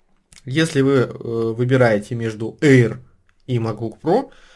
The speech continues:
то, э, лучше, конечно, предпочесть, отдать предпочтение модели MacBook Pro, потому что она наиболее мощная.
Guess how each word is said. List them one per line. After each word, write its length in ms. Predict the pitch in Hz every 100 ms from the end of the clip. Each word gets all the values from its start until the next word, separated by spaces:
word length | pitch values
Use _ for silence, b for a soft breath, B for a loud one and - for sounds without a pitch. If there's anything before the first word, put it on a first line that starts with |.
| b _
то, 380 | 156 190 202 -
э, 720 | - 110 107 104 101 104 127
лучше, 360 | - 127 175 -
конечно, 380 | 110 123 127 104
предпочесть, 680 | - - 104 - 123 - - _ _ _ _ _ _ _ _
отдать 340 | 123 123 139
предпочтение 580 | 135 107 117 - 143 143
модели 320 | 110 104 120
MacBook 440 | 107 110 110 107 -
Pro, 160 | 110
потому 240 | 104 101 120
что 160 | -
она 260 | 110 117 127
наиболее 460 | 123 120 127 113 107
мощная. 540 | 117 120 - 170 -